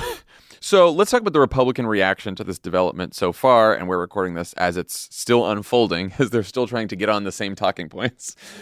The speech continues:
Um, so Romney has basically said, "I, I've said before I want witnesses,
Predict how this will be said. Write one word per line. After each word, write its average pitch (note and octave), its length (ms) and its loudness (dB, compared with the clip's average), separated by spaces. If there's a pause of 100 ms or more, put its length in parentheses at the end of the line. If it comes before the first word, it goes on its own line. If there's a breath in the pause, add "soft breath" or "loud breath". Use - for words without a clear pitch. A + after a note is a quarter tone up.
(160 loud breath)
Um, A#2+ 260 2 (180 soft breath)
so C3+ 420 2 (180)
Romney D3 580 2
has B2 160 -2
basically A2 460 0
said, G2 380 4 (100)
"I, F#2+ 80 -8 (140)
I've - 180 -2
said G#2 180 2
before C3+ 340 2
I B2+ 40 6
want A#2+ 240 2
witnesses, A2 500 -4